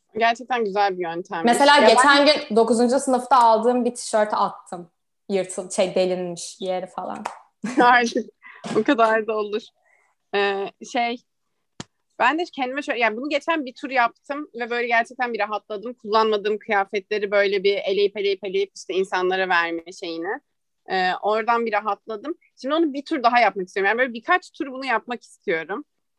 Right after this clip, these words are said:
Speaker 1: Bir böyle kafam boşalsın. Yani insan gerçekten boşalmış, şey olarak, e, rahatlamış hissediyor yani. Ondan sonra bir de şey gibi düşünüyorum şimdi.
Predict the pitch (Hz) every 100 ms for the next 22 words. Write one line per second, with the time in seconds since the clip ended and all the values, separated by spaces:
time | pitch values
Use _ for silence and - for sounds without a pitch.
0 | - 226 247 254 240 226 240 226 208 208
1 | 190 202 233 311 302 311 302 294 220 -
2 | 214 220 226 - 190 185 196 233 220 226
3 | 233 - - 185 190 190 190 190 185 185
4 | 196 196 202 208 208 - 160 160 156 151
5 | 147 151 277 - _ _ _ _ _ _
6 | - 233 240 247 302 349 - - 240 320
7 | 370 320 277 208 185 - 185 175 175 -
8 | 180 202